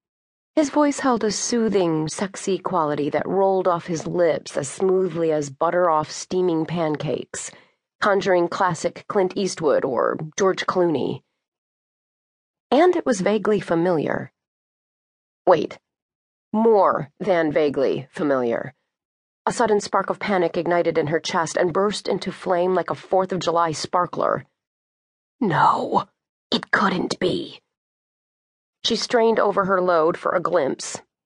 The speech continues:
but no luck. The Benji Wenji she knew, Benjamin, that is,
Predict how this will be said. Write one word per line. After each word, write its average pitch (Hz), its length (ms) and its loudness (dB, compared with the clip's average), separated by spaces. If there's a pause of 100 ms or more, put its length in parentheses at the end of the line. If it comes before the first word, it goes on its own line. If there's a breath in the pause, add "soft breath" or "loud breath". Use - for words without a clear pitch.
(140)
but - 100 -4
no 165 140 2
luck. 135 380 0 (420)
The 208 100 0
Benji 202 420 0
Wenji 185 520 0
she 208 260 2
knew, 226 380 2 (500)
Benjamin, 139 720 -2
that 120 180 0
is, 110 320 -2